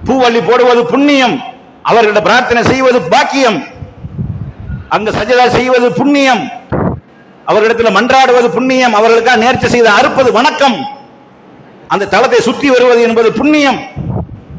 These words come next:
விளங்கி வச்சிருக்காங்களா? இதுதான் இஸ்லாத்துல உள்ளது, இதெல்லாம் பெரும் பாவத்துல உள்ளது. அப்ப மக்-, நமக்கு அறிமுகப்படுத்தினதுலாம் என்னது?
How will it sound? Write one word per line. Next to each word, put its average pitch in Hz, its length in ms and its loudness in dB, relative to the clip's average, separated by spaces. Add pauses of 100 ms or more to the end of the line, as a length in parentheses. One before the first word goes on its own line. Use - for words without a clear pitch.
(600)
விளங்கி 190 220 -4
வச்சிருக்காங்களா? 185 400 0
இதுதான் 180 240 0
இஸ்லாத்துல 175 400 -2
உள்ளது, 170 160 0
இதெல்லாம் 226 180 -2
பெரும் 240 300 -2
பாவத்துல 262 480 2
உள்ளது. 127 360 0 (1300)
அப்ப 165 180 -2
மக்-, - 260 -6
நமக்கு 214 320 0
அறிமுகப்படுத்தினதுலாம் 240 960 2
என்னது? 226 260 2